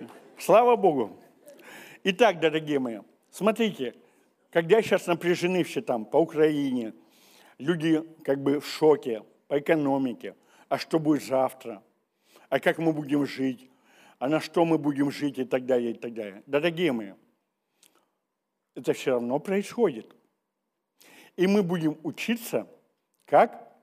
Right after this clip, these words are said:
со всем этим жить. И не быть, поймите, сцена — это не место для политических оценок. Цер-, это, сцена — это в церкви. Алтарь — это место проповеди Евангелия Иисуса Христа.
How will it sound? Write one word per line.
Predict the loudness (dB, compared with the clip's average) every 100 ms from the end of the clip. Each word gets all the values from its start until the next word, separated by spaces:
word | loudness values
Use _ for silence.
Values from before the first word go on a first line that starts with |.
| _ _
со | -4 -4
всем | -2 -4 -2
этим | -4 -6 -6
жить. | -6 -8 -14 _ _ _ _
И | -2
не | 0 0
быть, | 0 -2 -2 -20 _ _ _ _ 0
поймите, | 0 0 -2 -6
сцена — | -2 0 2 0 -4 -14 _ _
это | -4 -2
не | 0 0
место | 0 0 -2
для | -2 -2
политических | -2 -4 -6 -10 -10 -10 -8 -6
оценок. | -6 -6 -8 -8 -20 _ _ _ _ _ _ _ _ _ _
Цер-, | 2 4 4 2
это, | -2 0 -4
сцена — | -4 0 2 4 0 -2
это | -6 -2 -2
в | -2
церкви. | 4 4 2 -10 -12 -18 _ _
Алтарь — | 0 2 4 2 2
это | -4 -2
место | 0 0 0 -2
проповеди | -2 2 2 4 2 2 -2
Евангелия | -2 0 0 0 2 2 0 -10 -14
Иисуса | -12 -8 -6 -2 -4
Христа. | -4 -10 -10 -6 -6 -8